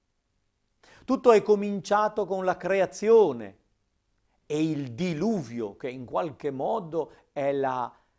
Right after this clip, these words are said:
negazione del creato, ma Dio ha fatto alleanza con Noè,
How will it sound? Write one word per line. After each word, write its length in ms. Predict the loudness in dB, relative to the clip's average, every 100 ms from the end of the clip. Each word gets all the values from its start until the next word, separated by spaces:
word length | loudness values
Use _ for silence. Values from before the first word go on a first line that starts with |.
| _ _ _
negazione 1400 | -8 -2 0 2 0 -4 -8 -4 0 0 -2 -8 -14 -16
del 300 | -6 -6 -4
creato, 680 | -6 -6 -6 -8 -12 -18 -18 -10
ma 200 | -6 -6
Dio 640 | -8 -8 -6 -6 -8 _ _ _
ha 100 | -16
fatto 280 | -6 -6 -4
alleanza 520 | -4 -2 -4 -6 -10
con 240 | -10 -12 -8
Noè, 420 | -8 -6 -8